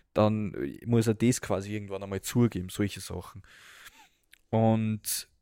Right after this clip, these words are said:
auf einmal wird er auch dann so, ich komme da in eine Jury und dann wird auf einmal dieses Buch nur eingereicht und jeder andere von die Weißen liebt es und er treibt's immer weiter und weiter, wo du da schon denkst,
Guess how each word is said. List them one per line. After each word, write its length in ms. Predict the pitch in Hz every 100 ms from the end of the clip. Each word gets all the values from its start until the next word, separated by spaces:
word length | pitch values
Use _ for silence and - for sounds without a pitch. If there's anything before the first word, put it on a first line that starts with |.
| _ _ _ _ _ _
auf 180 | - -
einmal 340 | - 139 156 135
wird 120 | 139
er 160 | 113
auch 40 | 123
dann 200 | 123 120
so, 320 | - 113 113 110 - -
ich 180 | 113
komme 200 | - 127
da 80 | 120
in 120 | 110
eine 80 | 107
Jury 540 | - 139 165 170 113 101
und 220 | 104 95
dann 220 | 107 110
wird 120 | 113
auf 120 | 113
einmal 160 | 113 117
dieses 260 | 113 110 104
Buch 280 | 156 165
nur 120 | 127 82
eingereicht 480 | 98 98 95 95
und 80 | 110
jeder 220 | 110 120
andere 280 | 107 131 135
von 140 | 117 113
die 140 | 104
Weißen 460 | 101 127 135 - 110
liebt 460 | 117 175 208 -
es 200 | 104 95
und 160 | 104 104
er 240 | 113 107 - _ -
treibt's 420 | - - 120 120 -
immer 260 | 135 123
weiter 280 | 107 117 131
und 140 | 117 113
weiter, 300 | 107 127 117
wo 80 |
du 60 | 110
da 60 | 117
schon 160 | 117 107
denkst, 240 | 110 113